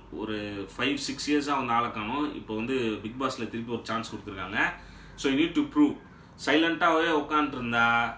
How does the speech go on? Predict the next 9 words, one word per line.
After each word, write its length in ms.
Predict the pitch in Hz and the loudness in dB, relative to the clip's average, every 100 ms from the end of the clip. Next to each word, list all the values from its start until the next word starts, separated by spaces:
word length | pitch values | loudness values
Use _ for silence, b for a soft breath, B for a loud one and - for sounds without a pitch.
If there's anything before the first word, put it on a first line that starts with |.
| - | -12
சும்மா 420 | - 143 151 151 | -10 -4 0 2
வந்து 600 | 135 131 135 135 131 123 | 0 0 0 0 0 -2
நான் 160 | 117 117 | -2 -4
சின்ன 260 | - 160 147 | -2 -4 0
பையன்னு 280 | 139 135 | -2 -2
சொல்லிட்டு 300 | 135 131 113 | -4 -6 -4
அப்படியே 260 | 120 127 127 | -2 -4 -6
சுத்திட்டு 220 | 120 135 | -8 -10
இருந்தா, 560 | 117 107 117 147 160 | -6 -4 2 2 2